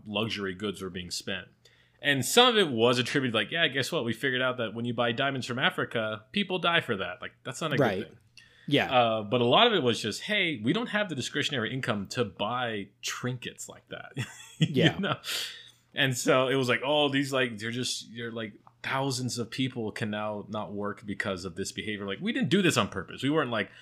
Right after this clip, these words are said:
Speaker 1: gathered together in the National
Speaker 2: <laughs>
Speaker 1: Millennial
Speaker 2: Yeah.
Speaker 1: Society
Speaker 2: We
Speaker 1: and be
Speaker 2: didn't
Speaker 1: like,
Speaker 2: have a, a committee
Speaker 1: "Hmm,
Speaker 2: meeting.
Speaker 1: who can we
Speaker 2: Yeah.
Speaker 1: fuck over this decade? Like, oh, I know, jewelry.
Speaker 2: Yeah.
Speaker 1: Let's, let's screw those guys over." Or Toys R Us, because fuck 'em. It's
Speaker 2: Yeah.
Speaker 1: like,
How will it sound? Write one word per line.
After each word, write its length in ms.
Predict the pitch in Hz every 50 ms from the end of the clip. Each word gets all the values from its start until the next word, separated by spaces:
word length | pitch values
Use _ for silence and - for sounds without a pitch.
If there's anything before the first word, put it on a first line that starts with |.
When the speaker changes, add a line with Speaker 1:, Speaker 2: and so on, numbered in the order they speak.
| - - - _ _ _ - 139 107
Speaker 1:
gathered 340 | 156 151 139 139 135 117
together 460 | - 127 110 110 117 117 110 110 107 107
in 140 | 107 104
the 100 | 101 98
National 580 | 98 98 101 104 104 104 - - 123 104 98 98
Speaker 2:
<laughs> 80 | 98 98
Speaker 1:
Millennial 440 | 101 - - 196 - 202 196 196
Speaker 2:
Yeah. 100 | 208 170
Speaker 1:
Society 460 | 131 113 104 - - 117 110 107 104 190
Speaker 2:
We 40 |
Speaker 1:
and 40 | 175 170
be 60 | 175 - 165
Speaker 2:
didn't 100 | 156 143
Speaker 1:
like, 220 | 151 143 131 131 147 -
Speaker 2:
have 20 |
a, 80 | 156 156
a 40 | -
committee 440 | - 233 262 - 156 160 - 151
Speaker 1:
"Hmm, 80 | 143 127
Speaker 2:
meeting. 400 | 131 131 127 131 127 127 135 139 - - -
Speaker 1:
who 180 | - - 240 233
can 160 | - 220 202
we 80 | 190 170
Speaker 2:
Yeah. 160 | 147 139 131
Speaker 1:
fuck 320 | - 202 208 185 180 185
over 340 | 190 180 170 156 147 139 127
this 220 | 117 127 127 -
decade? 420 | 110 117 120 120 117 113 107 101 98
Like, 100 | 107 117
oh, 160 | - 175 180
I 140 | 156 151 165
know, 200 | 151 135 123 127
jewelry. 520 | 123 120 127 143 180 226 233 214 - 185 -
Speaker 2:
Yeah. 60 | -
Speaker 1:
Let's, 300 | 120 123 123 - - -
let's 100 | 123 -
screw 220 | - - - 151 147
those 180 | 160 185 160
guys 320 | 110 107 101 98 98 95 101
over." 180 | 98 95 92
Or 100 | - 123
Toys 340 | 120 - - 139 117 123 120
R 180 | 143 143 165 214
Us, 240 | 254 240 - - -
because 200 | 113 98 104 -
fuck 300 | - - 240 220 - -
'em. 160 | 120 98 92 - - - - - - - - - - _
It's 180 | - 151 - -
Speaker 2:
Yeah. 60 | 160
Speaker 1:
like, 280 | 147 135 117 101 - -